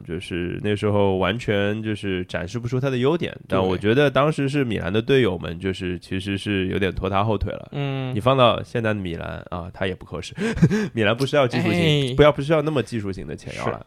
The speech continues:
Speaker 2: 是。
Speaker 1: 就是这个是，也是问题。他在英超，英超需要那么有技术的前腰吗？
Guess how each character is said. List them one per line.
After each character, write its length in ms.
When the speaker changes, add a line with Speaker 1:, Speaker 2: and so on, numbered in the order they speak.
Speaker 2:
是。 60
Speaker 1:
就 60
是 220
这 140
个 80
是， 100
也 80
是 120
问 140
题。 120
他 120
在 120
英 160
超， 240
英 100
超 140
需 180
要 80
那 60
么 80
有 100
技 140
术 140
的 80
前 160
腰 120
吗？ 180